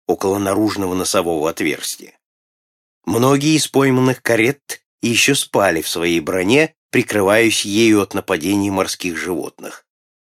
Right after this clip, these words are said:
Мясо этих черепах не особенно приятно на вкус, но яйца бесподобны. Мы по-прежнему целыми часами смотрели сквозь иллюминаторы и любовались рыбами. Многих рыб до сих пор мне еще не случалось видеть.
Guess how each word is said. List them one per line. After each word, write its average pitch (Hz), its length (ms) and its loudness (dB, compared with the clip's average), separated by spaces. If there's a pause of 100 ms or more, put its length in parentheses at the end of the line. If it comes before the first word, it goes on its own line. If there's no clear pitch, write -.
(160)
Мясо 117 400 0
этих - 240 -6
черепах 85 520 -4
не 135 100 0
особенно 78 420 -4
приятно 85 500 -4
на 80 120 -4
вкус, - 460 -8 (160)
но 85 100 -6
яйца - 720 -4 (560)
бесподобны. - 720 -8 (760)
Мы 208 100 2
по-прежнему 113 580 -2
целыми 73 380 -2
часами - 480 -4
смотрели 123 680 -4 (140)
сквозь - 400 -6
иллюминаторы 95 840 -4
и 87 60 -2
любовались 80 640 -6
рыбами. - 600 -12 (880)
Многих 139 480 0
рыб 143 200 2
до 135 160 0
сих 147 280 -4
пор 120 220 2
мне 117 320 0
еще 127 240 -2
не 127 120 2
случалось 139 600 -2
видеть. 104 580 -8